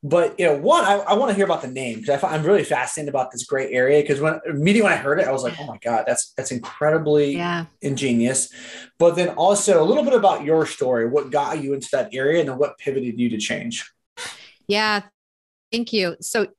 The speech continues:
Speaker 2: I found myself drinking too much in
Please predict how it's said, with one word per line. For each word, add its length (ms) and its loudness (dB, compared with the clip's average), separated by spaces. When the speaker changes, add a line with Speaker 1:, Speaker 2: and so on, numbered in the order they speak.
Speaker 2:
I 240 0
found 320 -2
myself 320 -2
drinking 360 -4
too 120 -8
much 320 -2
in 240 -6